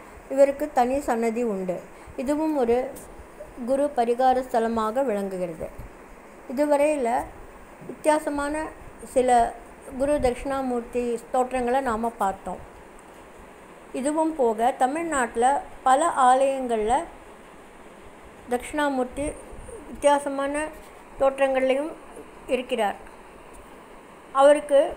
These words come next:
மிகவும் உகந்த நாள் வியாழக்கிழமை. அந்த நாள்ல குரு பகவானுக்கு மஞ்சள் வஸ்திரத்தால ஆடைகள் சாத்தி, கொண்டக்கடலை மாலை அணிவித்து,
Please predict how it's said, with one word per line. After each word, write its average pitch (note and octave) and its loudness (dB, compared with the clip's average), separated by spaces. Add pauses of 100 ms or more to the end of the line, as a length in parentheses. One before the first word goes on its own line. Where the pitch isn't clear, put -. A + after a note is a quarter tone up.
மிகவும் D#4 0
உகந்த D4 0
நாள் C4+ 0
வியாழக்கிழமை. A#3 0 (160)
அந்த B3+ -2
நாள்ல B3+ -2 (1160)
குரு C4+ -2
பகவானுக்கு B3 0
மஞ்சள் B3+ 2
வஸ்திரத்தால A#3 0 (160)
ஆடைகள் A#3+ 0 (300)
சாத்தி, G#3+ 0 (680)
கொண்டக்கடலை B3+ 2
மாலை A3+ 0
அணிவித்து, G#3+ -2